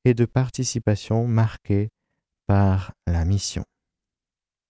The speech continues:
Vivons donc cette occasion de rencontre, d'écoute et de réflexion comme un temps de grâce qui,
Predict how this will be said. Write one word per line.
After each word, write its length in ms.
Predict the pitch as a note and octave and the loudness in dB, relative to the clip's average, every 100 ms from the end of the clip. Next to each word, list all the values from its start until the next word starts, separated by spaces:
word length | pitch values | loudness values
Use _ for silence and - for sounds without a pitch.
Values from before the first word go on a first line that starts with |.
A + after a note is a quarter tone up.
| _ _ _ _ _ _ _ _ _ _ _ _ _ _ _ _ _ _ _ _ _ _ - | _ _ _ _ _ _ _ _ _ _ _ _ _ _ _ _ _ _ _ _ _ _ -4
Vivons 360 | G2 G#2 A2 | 0 2 2
donc 240 | A2 C#3 C3+ | 2 2 2
cette 200 | A#2+ A2+ | 2 2
occasion 360 | A2 A2+ A#2 | 2 2 2
de 80 | G#2+ | 2
rencontre, 640 | G#2 G#2 - B2 E3+ F#3+ - _ _ _ _ - | 2 0 2 0 0 -2 -12 _ _ _ _ -6
d'écoute 720 | G2 G#2 - D3+ F3+ - - _ _ _ _ _ _ _ _ - | 0 0 0 0 0 0 -10 _ _ _ _ _ _ _ _ -2
et 100 | A2 | 0
de 120 | F#2+ | 2
réflexion 760 | E2+ F2 - B2 - - E3 G#3 _ _ _ _ _ _ - | 0 0 2 0 0 -4 -4 -6 _ _ _ _ _ _ 0
comme 240 | D3+ D3+ - | 2 2 2
un 120 | C#3 | 2
temps 280 | - - E3+ | 2 0 2
de 100 | A#2+ | 2
grâce 640 | G2 F#2+ C3 E3 D3+ - - | 2 2 2 0 -4 -12 -8
qui, 380 | - D3 F3+ | -2 0 -2